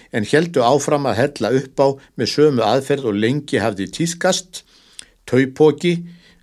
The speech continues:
gamlir nærbólir, sagðir bestir, og blikkanna voru þar í aðalhlutverki. Á árunum eftir síðari heimsstyrjöld komu fram fjölmargar nýjungar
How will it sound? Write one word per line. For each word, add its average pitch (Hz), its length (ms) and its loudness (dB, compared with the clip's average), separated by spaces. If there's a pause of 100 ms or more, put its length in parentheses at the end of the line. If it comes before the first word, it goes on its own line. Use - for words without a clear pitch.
gamlir 107 400 0
nærbólir, 165 640 0
sagðir 147 400 0
bestir, 170 480 -2 (300)
og 123 180 -2
blikkanna 123 800 -2
voru 107 240 -4
þar 101 320 -2
í 127 160 -4
aðalhlutverki. 101 720 -4 (2250)
Á 101 80 2
árunum 185 560 2
eftir 170 200 -2
síðari 175 360 2
heimsstyrjöld 120 600 -2
komu 120 240 0
fram 127 200 0
fjölmargar 170 640 2
nýjungar 131 480 0